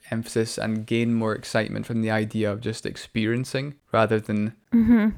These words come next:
Speaker 1: achieving.
Speaker 2: Yeah.
Speaker 1: Like, and I know that when I was planning my trip to China a couple of years ago, 'cause I wanted to go to China and learn a very old-fashioned style of kung fu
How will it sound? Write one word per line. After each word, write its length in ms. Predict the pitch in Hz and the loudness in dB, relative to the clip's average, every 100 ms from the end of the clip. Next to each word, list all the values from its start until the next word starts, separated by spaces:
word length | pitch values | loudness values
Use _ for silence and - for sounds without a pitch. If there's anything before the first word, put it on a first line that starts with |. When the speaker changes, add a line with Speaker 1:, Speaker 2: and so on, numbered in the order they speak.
| - - | -6 -8
Speaker 1:
achieving. 640 | - - 117 110 - 120 _ - | -4 0 0 0 -4 -6 _ -2
Speaker 2:
Yeah. 240 | 226 214 - - | 2 4 2 -2
Speaker 1:
Like, 140 | - 113 | 0 2
and 100 | 117 | 4
I 120 | 123 | 4
know 200 | 123 123 | 4 4
that 180 | 107 104 | 4 2
when 120 | 113 | 2
I 40 | 110 | 0
was 140 | 110 | -2
planning 380 | - 113 113 110 | -2 0 2 0
my 360 | 107 104 104 - _ _ - | 0 0 -2 -8 _ _ -2
trip 260 | 117 - | 0 0
to 80 | - | -8
China 380 | - 110 113 104 | 0 4 4 4
a 40 | 107 | 2
couple 240 | 117 113 | -2 0
of 20 | |
years 160 | 110 113 | 0 2
ago, 140 | 113 | 0
'cause 100 | - | 0
I 40 | 107 | -2
wanted 220 | 110 113 | -2 -4
to 60 | 110 | -2
go 120 | 107 | -2
to 100 | - | -2
China 320 | - 110 110 | -2 0 0
and 240 | 110 104 - - | -2 -2 -6 -6
learn 460 | 120 110 110 107 - _ | 2 4 4 2 -2 _
a 80 | - | -2
very 440 | 113 110 107 107 - _ _ | 4 6 6 2 -2 _ _
old-fashioned 560 | 113 113 110 113 - 101 | -4 2 2 2 0 -4
style 260 | - 107 107 | 2 2 2
of 140 | - | -2
kung 220 | - 117 | -2 -2
fu 280 | 120 120 | 0 0